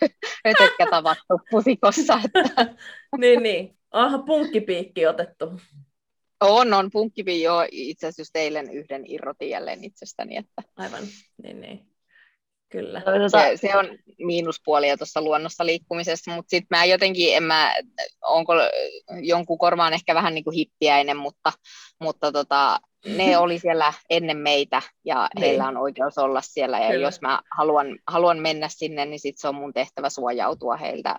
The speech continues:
Speaker 1: muun muassa sillä tarpeeksi paksulla vaatetuksella.
Speaker 2: Kyllä.
Speaker 3: Toi tota, ää, nyt, ää, tässä ollaan hetki höpötelty, niin ihan selkeetä, että ennen kuin mä lähden yhtään mihinkään vaeltaan, niin, ää, tarvitsen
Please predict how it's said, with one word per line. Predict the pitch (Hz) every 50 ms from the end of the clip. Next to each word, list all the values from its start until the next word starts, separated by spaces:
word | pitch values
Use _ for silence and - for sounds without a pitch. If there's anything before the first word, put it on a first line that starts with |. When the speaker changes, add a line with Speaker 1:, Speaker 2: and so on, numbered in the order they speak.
| - -
Speaker 1:
muun | - 156 - -
muassa | - 208 226 - - 175
sillä | 160 143 139 135 - - _ _ - - - - - - _ _ _ _ _ _ _ _
tarpeeksi | - 151 - - - 151 - - -
paksulla | 135 131 - - 156 147 143 139 - - - -
vaatetuksella. | 135 131 131 107 117 117 - - - - - 87 82 - - - - - - - _ _ _ _ _ _ _
Speaker 2:
Kyllä. | - 160 - - 185 - _ _ _ _ _ _ - - - _ _ _ _ _ _ _ _ _ _ _ _ _ _ -
Speaker 3:
Toi | 202 196 180
tota, | 190 185 185 208 202 202 - - - _ -
ää, | 190 185 185 180 180 - - _ _ _ - -
nyt, | 220 214 - - _ _ _ _ -
ää, | 196 196 190 185 185 180 185 190 185 - _ _ _ 214 -
tässä | 226 208 208 214
ollaan | 202 185 196 208
hetki | 208 214 214 - _ - 214
höpötelty, | 214 214 208 208 196 185 190 180 175 165 - 185 175
niin | 170 170 170 170 170 -
ihan | 185 190 190 185
selkeetä, | 170 190 175 175 165 143 160 160 160 - 165 160
että | 160 165 170
ennen | 165 165 156
kuin | _ 165
mä | 170 170
lähden | 175 170 175 160 165 175 185
yhtään | - - 160 160 170
mihinkään | 180 185 180 165 170 170 165 165
vaeltaan, | 165 170 170 170 151 165 165 170 170 165 160
niin, | 160 165 165 165 160 - - - -
ää, | 151 151 156 165 156 156 - -
tarvitsen | - 165 156 160 170 170 - 165 -